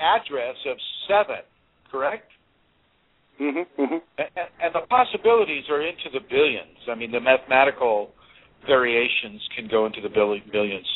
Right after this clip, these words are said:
Speaker 1: uh, so, so I'm told. Uh, and so with the Kundalini, as the Kundalini works on you, Lauren, as it works on you and it's changing you, well, it may spin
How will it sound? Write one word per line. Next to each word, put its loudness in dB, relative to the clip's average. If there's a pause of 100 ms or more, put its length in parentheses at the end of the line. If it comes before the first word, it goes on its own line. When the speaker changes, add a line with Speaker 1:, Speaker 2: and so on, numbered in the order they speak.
(260)
Speaker 1:
uh, -4 (220)
so, 6 (1120)
so 6
I'm 0
told. 2 (480)
Uh, 8 (800)
and 0 (160)
so 0 (1120)
with -6
the -10 (140)
Kundalini, -4
as -8
the -16
Kundalini -8
works -4
on -2
you, -10 (260)
Lauren, 4
as 2
it 0
works 4
on 4
you 2
and -2
it's -4 (600)
changing 2
you, -2
well, 6
it -4
may -4 (260)
spin -6